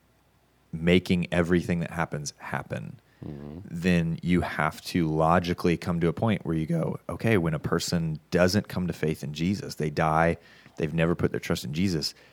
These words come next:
Speaker 1: that was God's intention from the
Speaker 2: Mm-hmm.
Speaker 1: start," because he will, he made it happen. And I think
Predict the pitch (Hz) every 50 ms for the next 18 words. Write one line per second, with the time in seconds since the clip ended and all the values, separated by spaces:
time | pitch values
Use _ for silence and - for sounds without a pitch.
0 | _ _ - - 82 85 78 62 64 85 78 73 - 78 71 73 73 71 - 73
1 | 71 71 - - - 73 76 - - 76 65 58 - 85 - - _ _ - -
2 | 85 78 73 69 87 - 80 76 - - 85 - - - - - 95 98 110 131
3 | 131 - - 92 90 87 82 78 82 80 80 78 78 - - 127 127 - - 160
4 | 170 - - - - - - _ _ _ _ - 95 92 92 90 87 85 - -
5 | 104 95 92 85 - - -